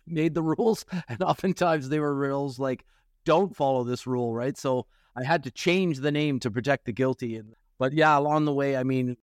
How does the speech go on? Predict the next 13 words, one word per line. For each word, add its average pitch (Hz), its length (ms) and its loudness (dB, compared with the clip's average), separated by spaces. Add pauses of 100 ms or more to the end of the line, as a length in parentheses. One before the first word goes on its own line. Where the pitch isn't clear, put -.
(160)
the 117 200 -4
company 135 400 0
that 117 120 0
I 107 80 0
sold 120 400 -2
in 110 80 -4
February 120 540 0
of 104 80 -12
twenty 113 180 -12
twenty-two, 113 500 -4
we 120 180 0
were 110 200 -2
about 101 300 -10